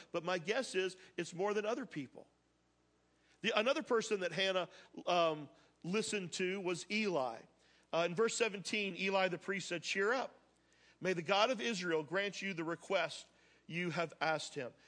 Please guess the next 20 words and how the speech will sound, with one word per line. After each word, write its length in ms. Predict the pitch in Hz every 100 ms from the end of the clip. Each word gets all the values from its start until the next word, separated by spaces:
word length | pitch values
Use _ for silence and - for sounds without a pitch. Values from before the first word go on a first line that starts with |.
| - -
I 80 |
want 200 | 208 302
you 120 | - 226
to 40 |
notice 280 | 220 233 -
the 100 | 190
word 240 | 202 165
"may" 380 | 156 165 165 147
there. 420 | 123 123 113 - _ _ _ _ _ _ _ _ _ _ _ _
May. 360 | 147 175 147 117 - _ _ _ _ _ _ _ _ _ _ _ _ _ _ _
I 80 | 226
think 160 | 320 254
that's 220 | 240 240
an 80 | 220
important 600 | 180 - 226 196 190 160 _ _ _ _ -
word 440 | 156 202 208 185 -
in 100 | 170
this 200 | 170 -
verse 420 | 160 190 165 -
because 480 | 160 - 160 156